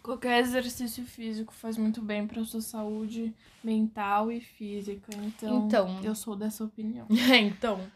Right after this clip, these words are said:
Speaker 2: E comer saudável, né, gente? Porque eu e a Luísa, a gente,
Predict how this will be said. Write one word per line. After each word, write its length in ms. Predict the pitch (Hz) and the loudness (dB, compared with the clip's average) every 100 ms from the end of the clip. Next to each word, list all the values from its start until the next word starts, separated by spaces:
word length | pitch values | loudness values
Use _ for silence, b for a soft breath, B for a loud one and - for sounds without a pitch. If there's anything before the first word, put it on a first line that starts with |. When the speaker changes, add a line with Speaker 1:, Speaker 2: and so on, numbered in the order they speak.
| b b b b b | b b b b b
Speaker 2:
E 120 | 233 | -4
comer 260 | 220 277 285 | 0 4 4
saudável, 600 | - 349 254 196 185 190 | 6 4 6 4 4 0
né, 200 | 196 202 | 0 -2
gente? 260 | 190 185 - | -2 -4 -8
Porque 460 | 208 - - 220 - | -14 -12 -8 -6 2
eu 120 | 214 | 6
e 80 | 247 | 8
a 80 | |
Luísa, 200 | 226 220 | 8 4
a 40 | 233 | 4
gente, 360 | 226 220 - | 4 2 0